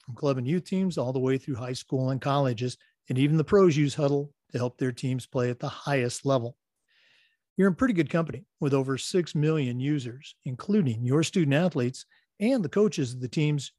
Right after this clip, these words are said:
you're trying to get to recruit your kids. If you want to find out more about what Hudl can do for you and your program and how your school can become a Hudl school, go to hudl dot com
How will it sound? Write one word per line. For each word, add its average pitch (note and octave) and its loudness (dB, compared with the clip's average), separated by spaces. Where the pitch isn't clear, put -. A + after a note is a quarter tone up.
you're D#3 -2
trying C3+ -2
to C3+ -4
get C3 -2
to - -8
recruit C3 -6
your D#3 -2
kids. F#3+ 0
If - -12
you C#3 -2
want E3 2
to F#3 0
find G#3+ 2
out A3 2
more D3+ 0
about B2+ -4
what B2 -4
Hudl D3 0
can D3+ -2
do C3 2
for C3 -6
you C#3 2
and C#3+ 2
your C#3 0
program C#3 -2
and D#3 0
how C#3 2
your D3 0
school E3 0
can C3+ -6
become C3+ -2
a A#2+ -4
Hudl G3 -2
school, B2+ -2
go C#3 0
to B2 -4
hudl F3 0
dot F3 -2
com C3 -2